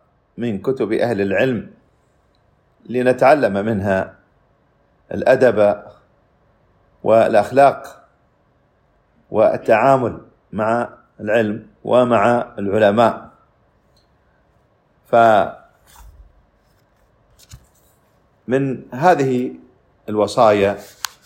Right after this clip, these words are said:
وهذه الوصايا قد تكون في أكثر من محاضرة، فهذه المحاضرة الأولى. الوصية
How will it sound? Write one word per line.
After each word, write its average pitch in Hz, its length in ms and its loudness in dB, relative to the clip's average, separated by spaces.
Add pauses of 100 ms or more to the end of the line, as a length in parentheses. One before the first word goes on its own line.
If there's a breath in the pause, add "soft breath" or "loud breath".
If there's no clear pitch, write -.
(280)
وهذه 120 320 -2
الوصايا 95 720 0
قد 165 300 -2 (1800)
تكون 131 300 -2
في 123 220 0
أكثر 104 460 0
من 104 120 -4
محاضرة، 110 800 2
فهذه 113 560 -2
المحاضرة 101 640 -2
الأولى. 107 480 -2 (1600)
الوصية 127 520 0